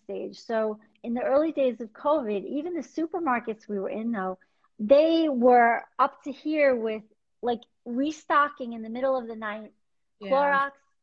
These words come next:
Speaker 1: toilet paper, and chicken. And it was like, they were saying to us, "Look, if you are not one of those three things, we really can't deal with you right now. We know you're in the warehouse, but we just, we just need to get through this, this time." So even though we were a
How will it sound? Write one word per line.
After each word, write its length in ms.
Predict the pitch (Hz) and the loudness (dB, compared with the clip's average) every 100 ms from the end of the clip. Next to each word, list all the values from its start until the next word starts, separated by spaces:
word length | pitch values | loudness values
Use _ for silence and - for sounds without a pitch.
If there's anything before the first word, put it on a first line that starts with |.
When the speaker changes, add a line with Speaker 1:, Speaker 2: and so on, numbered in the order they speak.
| _ - | _ -10
Speaker 1:
toilet 300 | 262 247 240 | -8 -8 -10
paper, 260 | 247 220 | -12 -12
and 200 | 233 196 | -14 -16
chicken. 360 | - 214 - - _ _ _ _ - | -18 -18 -18 -20 _ _ _ _ -8
And 180 | 233 226 | -6 -6
it 60 | |
was 160 | 233 220 | -8 -4
like, 260 | 226 220 - - | -4 -4 -6 -6
they 220 | 220 233 | 0 0
were 120 | 233 | 0
saying 360 | 240 262 240 233 | -4 -6 -6 -4
to 100 | 240 | -4
us, 80 | 220 | -2
"Look, 180 | 240 226 - | -4 -4 -6
if 120 | 214 | -8
you 260 | 226 240 269 | -2 2 4
are 160 | 294 269 | 6 6
not 300 | 262 240 233 | 6 4 0
one 120 | 247 | -8
of 100 | 226 | -4
those 200 | 240 233 | -4 -6
three 220 | - 240 | -10 -10
things, 300 | 233 220 196 | -8 -10 -10
we 100 | 220 | -8
really 260 | 214 233 226 | 0 2 2
can't 280 | - 226 185 | -2 -12 -6
deal 160 | 208 | -4
with 140 | 202 196 | -4 -6
you 100 | 190 | -2
right 180 | 202 - | 0 0
now. 180 | 208 196 | -2 -2
We 140 | 202 | -2
know 140 | 208 226 | 2 4
you're 200 | 240 233 | 6 2
in 100 | 220 | 2
the 80 | |
warehouse, 380 | 202 214 214 208 - | 4 6 8 4 0
but 120 | 202 | -4
we 120 | 202 | -4
just, 200 | 190 202 _ _ - | -4 -12 _ _ -10
we 420 | 220 226 233 240 | -6 2 4 4
just 160 | 240 240 | 4 0
need 140 | 208 | 0
to 60 | 220 | 0
get 180 | 226 214 | 0 2
through 180 | 208 | 0
this, 200 | 190 196 _ - | 0 -6 _ -10
this 160 | 202 | -10
time." 460 | - 202 185 - - _ _ _ | -4 0 0 -2 -12 _ _ _
So 280 | - 247 247 | 4 6 6
even 300 | 277 269 262 | 4 4 4
though 140 | 262 | 6
we 160 | 254 247 | 6 4
were 500 | 220 254 247 233 226 _ _ _ | 6 6 6 4 0 _ _ _
a 60 | _ | _